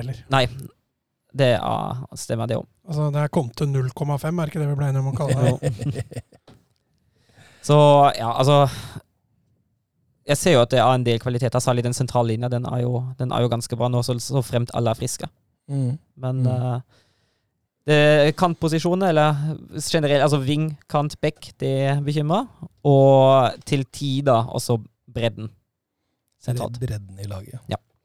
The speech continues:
Speaker 3: Men de har en Lukaku, da.
Speaker 2: Ja, Lukaku og Martinez og
Speaker 1: Alexis Sanchez
Speaker 2: og
Speaker 1: er,
Speaker 2: Sanchez, ja.
Speaker 1: eh,
Speaker 3: Han har vært bra,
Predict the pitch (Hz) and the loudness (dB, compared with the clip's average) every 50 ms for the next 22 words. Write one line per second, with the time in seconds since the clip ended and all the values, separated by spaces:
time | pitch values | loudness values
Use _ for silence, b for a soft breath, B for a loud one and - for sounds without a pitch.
0 | _ _ _ _ _ _ _ _ _ _ _ _ _ - 165 175 180 165 151 147 | _ _ _ _ _ _ _ _ _ _ _ _ _ -4 0 2 4 4 4 4
1 | 151 147 143 143 135 - 131 110 101 _ - 117 _ - - _ _ _ 139 - | 6 4 2 2 0 -2 -6 -8 -8 _ -16 -18 _ -20 -20 _ _ _ -6 -6
2 | - _ _ _ - 139 139 127 - 139 117 117 - - 127 120 120 120 120 120 | -6 _ _ _ -10 -8 -8 -6 -2 -4 -4 -4 -2 -2 0 0 2 2 2 2
3 | 120 120 120 123 120 - - 107 104 104 104 110 - - - - 104 107 104 104 | 2 2 0 0 -2 -4 -4 -6 -4 -4 -6 -6 -8 -10 -10 -8 -6 -4 -4 -4
4 | 107 113 113 110 B B B B - 147 139 120 - - 143 - - - - - | -4 -4 -6 -8 B B B B -8 -8 -6 -8 -8 -14 -14 -16 -16 -16 -16 -12
5 | - 117 107 107 - - - - - - - - 98 - B B B B B B | -10 -8 -6 -6 -6 -6 -6 -8 -8 -8 -8 -8 -10 -12 B B B B B B
6 | B B B B _ _ - - 143 170 170 123 - 117 101 92 | B B B B _ _ -8 -2 0 0 0 0 -4 -4 -4 -4